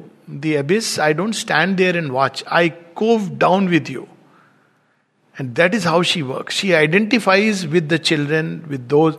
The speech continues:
This is not a guru, will never do that. Guru will tell you, he'll give a teaching and say from above. See all the gurus sitting on pedestal with all the full malas, giving nice gyanas and all the disciples coming in.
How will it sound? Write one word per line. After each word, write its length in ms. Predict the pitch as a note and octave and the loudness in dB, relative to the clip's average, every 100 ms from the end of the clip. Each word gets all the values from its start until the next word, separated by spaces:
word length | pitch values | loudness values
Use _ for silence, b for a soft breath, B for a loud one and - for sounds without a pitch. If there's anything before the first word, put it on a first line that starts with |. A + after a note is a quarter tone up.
| B B B - | B B B -4
This 260 | D#3+ G3 | 0 0
is 80 | A#3+ | 0
not 240 | G#3+ A#3+ B3+ | 2 0 0
a 80 | |
guru, 600 | G3 C#3+ F3+ A#3+ G3+ D#3 C#3+ | -2 2 2 4 2 0 -2
will 180 | F3 | -4
never 300 | D#3 E3+ D4 | 0 0 0
do 160 | E3+ G3+ | -2 -2
that. 320 | D3 C3 B2+ | -2 -2 -4
Guru 240 | C3 E3 B3+ | -2 0 0
will 220 | C#4+ G#3+ | 0 -2
tell 220 | F#3 G3 | 0 0
you, 140 | B3+ | 0
he'll 200 | G#3+ F#3 | 0 0
give 200 | D#3+ F3+ | 0 0
a 60 | A3+ | -2
teaching 500 | A3 F#3 F3+ G#3 G3+ | -2 -4 -2 -2 0
and 160 | F#3 - | -2 0
say 160 | F3 | 0
from 260 | E3 E3+ D#3+ | 0 0 0
above. 400 | C#3 D3+ C#3 - B B B B B B B B - | 0 2 0 -2 B B B B B B B B -12
See 220 | - E4+ | -2 2
all 160 | - | 2
the 120 | F#3+ E3 | 2 2
gurus 440 | D#3+ D#3+ E3 D#3 | 2 4 2 2
sitting 300 | D#3+ C#3+ D#3+ | 0 0 0
on 140 | D#3 | 0
pedestal 680 | - C#3+ C#3+ C#3+ - D3 C#3+ | 0 2 2 0 0 0 0
with 300 | C3+ C3+ A#2 - _ _ _ _ _ _ _ _ _ - | -2 -4 -6 -20 _ _ _ _ _ _ _ _ _ -6
all 180 | C#3 C3 | -4 -2
the 340 | C3 B2 A2 - _ _ _ _ _ _ _ _ _ | -4 -6 -10 -20 _ _ _ _ _ _ _ _ _
full 200 | - E3+ | -6 -2
malas, 580 | D#3+ C#3+ C#3 C#3 C3+ A#2+ | 0 2 2 4 2 0
giving 300 | A#2 C#3 C#3+ | -2 -2 -2
nice 300 | C3+ C3+ C3 | -2 -2 -4
gyanas 640 | B2 C3 C3 B2+ B2+ B2+ B2 | -2 -2 -2 -2 -2 -2 -6
and 180 | B2+ | -10
all 140 | C3+ C3 | -6 -4
the 160 | C3 | -4
disciples 640 | B2+ C#3 - B1+ - - - | -8 -6 -4 -4 -4 -8 -6
coming 320 | - D2 C#2 | -6 -6 -6
in. 160 | C2 | -8